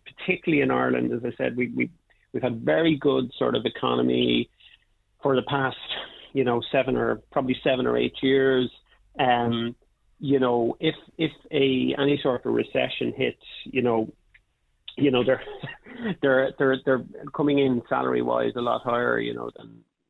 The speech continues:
than people were in the, in the, in, after the, the last recession, et cetera. So, and they expect a lot more, you know, flexibility. You know, she cited about them coming in at ten thirty. You know, their view is,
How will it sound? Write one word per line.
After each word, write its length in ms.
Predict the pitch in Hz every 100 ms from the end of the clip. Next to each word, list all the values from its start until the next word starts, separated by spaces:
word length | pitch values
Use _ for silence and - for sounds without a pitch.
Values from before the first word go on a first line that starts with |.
| _ _ -
than 160 | 113
people 300 | - 120 117
were 300 | 117 113 113
in 100 | 113
the, 140 | 117 120
in 100 | -
the, 120 | 110 _ -
in, 220 | 113 110 -
after 300 | 113 113 113 101
the, 200 | 120 120
the 60 | 117
last 240 | 117 113 -
recession, 460 | 110 113 - 113
et 80 | 107 -
cetera. 260 | 117 - 120
So, 80 | 120
and 140 | 117 196
they 60 |
expect 380 | 202 - 220 -
a 20 |
lot 140 | 202 180 156
more, 440 | 175 180 190 185 - - - _ -
you 80 |
know, 120 | 143 135
flexibility. 1000 | - - 151 143 160 151 156 151 147 139 _ _ _
You 100 | 131
know, 260 | 123 113 110 -
she 120 | 135 131
cited 300 | 131 123 120
about 180 | 117 113
them 100 | 117
coming 240 | 117 117
in 100 | 113
at 100 | 110
ten 200 | 117 113 117
thirty. 600 | 127 123 127 117 117 - _ _
You 140 | 139 135
know, 320 | 131 123 117 - - - -
their 260 | 180 202
view 320 | 160 151 151 135
is, 260 | 127 127